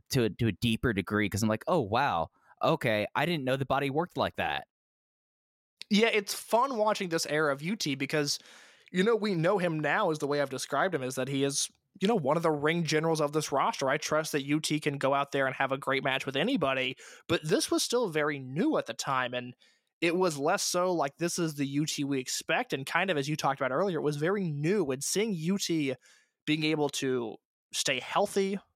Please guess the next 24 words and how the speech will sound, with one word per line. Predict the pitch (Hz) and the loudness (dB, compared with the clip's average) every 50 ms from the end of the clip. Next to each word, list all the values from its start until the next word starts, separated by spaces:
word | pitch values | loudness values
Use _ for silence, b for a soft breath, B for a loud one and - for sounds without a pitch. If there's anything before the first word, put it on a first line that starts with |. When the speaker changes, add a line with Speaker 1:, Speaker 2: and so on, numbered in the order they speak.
| _ _ _ - - 147 131 - | _ _ _ -10 -10 -8 -4 -2
Speaker 2:
be | 143 147 170 | 0 0 2
this | 160 156 135 | 2 0 0
entertaining, | - 143 139 120 - - - - 151 165 175 180 180 185 156 | 0 -2 -2 -2 -4 -6 -4 -2 0 0 2 2 0 0 0
develop | 151 139 - 135 143 170 - | 0 0 2 0 0 0 0
this | - 147 - | 0 0 0
style | - - - 135 143 151 156 | 0 0 0 0 0 0 0
that | 147 135 | 0 0
was | 143 139 139 | 0 -2 -2
uniquely | 156 147 143 147 156 - - 175 156 | -4 -4 -2 -2 -2 0 0 0 0
his | 143 143 135 139 | 0 0 0 0
own, | 135 151 185 | 0 0 0
and | 190 151 | 0 0
he | 139 | 0
was | 139 135 | 0 0
able | 139 135 135 131 | -2 -2 -2 -2
to | - - | -4 -4
carve | - - 160 160 156 | -2 0 2 2 2
out | 147 151 | 0 0
his | 143 - - | -2 -2 0
own | 143 156 160 156 143 135 | 0 0 0 0 -2 -2
niche | 139 147 151 - | 0 0 0 0
in | 151 139 | -2 -2
this | 139 - - | -2 -4 -4
promotion. | - 143 139 151 196 208 - 147 131 127 | -2 0 0 2 2 2 0 -2 -2 -4